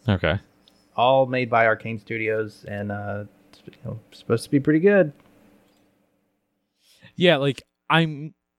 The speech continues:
Speaker 1: enjoying the game enough that unless something really turns, I want to play the second. Because, like I said, the gameplay is awesome. I'm really enjoying it.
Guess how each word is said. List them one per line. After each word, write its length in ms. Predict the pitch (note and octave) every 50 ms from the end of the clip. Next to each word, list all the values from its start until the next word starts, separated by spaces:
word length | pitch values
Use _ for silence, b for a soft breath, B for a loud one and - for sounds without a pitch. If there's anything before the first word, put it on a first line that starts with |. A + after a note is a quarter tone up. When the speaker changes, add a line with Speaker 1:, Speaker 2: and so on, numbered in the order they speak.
| _
Speaker 1:
enjoying 720 | - F#3 D#3+ C#3+ A#2 - - D3 D#3 E3+ G3+ G#3 G#3 G#3+ G3+
the 80 | E3+
game 320 | C#3 - C3 C3 C3+ C3 A2
enough 760 | F2 A2 G#2 G2+ G2+ G#2 G#2 A2+ B2 C#3 - - - - _ _ _ _ _ _ _ _ _ _ _ _ -
that 640 | C3 A2 A#2 A#2 A2+ A2+ A2 G#2+ G#2 G#2 G#2+ - - _ _ _ _ _ -
unless 360 | D#3+ C3+ B2+ C3 C#3+ C#3+ -
something 840 | - - C#3+ C3 A#2+ B2 A2+ A2 A2 G#2 G2+ G2+ G2+ G2 F#2 F2 - E2
really 420 | E2 F2 F#2+ G2+ G2+ A2 G#2+ G#2
turns, 600 | - A2+ G#2+ G#2+ G#2+ G#2+ A2 A#2 - - - - b b b b b _ _ _ _ _ _ _ _ _ -
I 160 | A#2+ B2+ C3
want 240 | A2+ A2 B2 A#2+ G#2
to 60 | A2
play 180 | F#2+ - A2+ G2
the 80 | F2 E2+
second. 340 | - - D#2+ D2+ - - _ _ _ _ _ _ _ _ -
Because, 300 | A#2+ A2 B2 A#2+ G2 G2
like 120 | A2 G#2 G2
I 40 | F#2+
said, 160 | F2+ E2+ E2
the 80 | F#2+ E2+
gameplay 360 | F#2+ G2+ G2+ F#2 G2 F#2 F2
is 80 | E2+ E2+
awesome. 320 | F2 F#2+ F#2+ F#2 - F2+
I'm 120 | E2 F2 F#2+
really 240 | G#2 G2+ F#2+ F2
enjoying 380 | E2+ E2+ F2 B2+ C3 B2 G#2 F#2
it. 140 | F2 E2